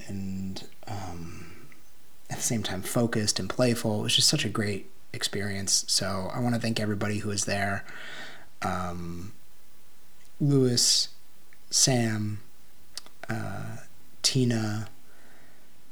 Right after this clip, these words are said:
um, Cameron, and, uh, Tomislav, who invited me out there to teach. Um, it was just wonderful.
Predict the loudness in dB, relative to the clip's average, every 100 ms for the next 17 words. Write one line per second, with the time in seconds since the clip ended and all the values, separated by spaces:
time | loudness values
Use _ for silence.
0 | -8 -6 -2 0 0 -4 -4 -4 -4 -6
1 | -6 -6 -6 -6 -6 -6 -6 -6 -6 -6
2 | -6 -6 -6 -6 -6 -4 4 6 6 6
3 | 4 2 0 -4 -8 -8 -8 -8 -2 0
4 | 0 -2 -2 -2 -2 -4 -4 -2 -2 -4
5 | -4 -4 2 4 6 4 4 2 0 -2
6 | -6 -8 -6 0 2 2 4 2 2 2
7 | 2 0 0 0 0 0 2 0 0 -6
8 | -8 -8 -6 -8 -6 -4 -2 -2 -2 -4
9 | -6 -6 0 2 4 4 2 0 0 0
10 | -2 -2